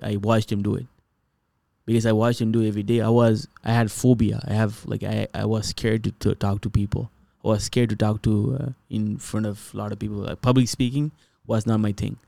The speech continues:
Now I can say I talked to, the last time I spoke with, if, in front of three hundred people.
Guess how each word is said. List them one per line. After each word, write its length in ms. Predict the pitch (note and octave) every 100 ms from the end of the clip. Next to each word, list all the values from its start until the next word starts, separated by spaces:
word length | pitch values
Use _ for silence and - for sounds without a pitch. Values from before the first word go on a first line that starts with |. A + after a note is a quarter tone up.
| _ _ _
Now 260 | C#3 D3 D#3
I 80 | C#3
can 180 | C3+ B2
say 180 | B2+ A#2
I 40 |
talked 300 | A#2 A#2 A2+
to, 180 | A#2 A2
the 140 | A2
last 280 | A2+ A#2 A#2
time 140 | A#2+
I 60 | A#2
spoke 260 | A2 - A2
with, 240 | A2 G#2+ - - _ -
if, 160 | - - - -
in 140 | A#2+
front 220 | A2 A#2
of 60 | G#2
three 140 | A#2+
hundred 180 | A2+ G#2
people. 320 | A#2+ A#2+ A2